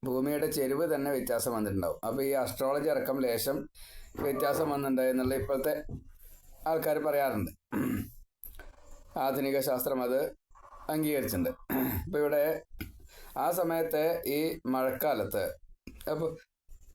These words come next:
ഇന്നത്തെ മഴക്കാലത്ത് നമുക്ക് നാല് മാസം കണ്ടിന്യുവസ് ആയിട്ട് മഴയൊന്നും ഇപ്പം ഇല്ല. പണ്ട് അങ്ങനെയല്ലായിരുന്നു, നാല് മാസം കണ്ടിന്യുവസ് മഴയായിരുന്നു. ആ മഴക്കാലത്ത്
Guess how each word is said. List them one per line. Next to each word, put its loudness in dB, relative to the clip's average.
ഇന്നത്തെ 2
മഴക്കാലത്ത് 2
നമുക്ക് -2
നാല് 0
മാസം 0
കണ്ടിന്യുവസ് 2
ആയിട്ട് 2
മഴയൊന്നും 2
ഇപ്പം 0
ഇല്ല. -2
പണ്ട് 2
അങ്ങനെയല്ലായിരുന്നു, 0
നാല് 0
മാസം 0
കണ്ടിന്യുവസ് 0
മഴയായിരുന്നു. 0
ആ 4
മഴക്കാലത്ത് 0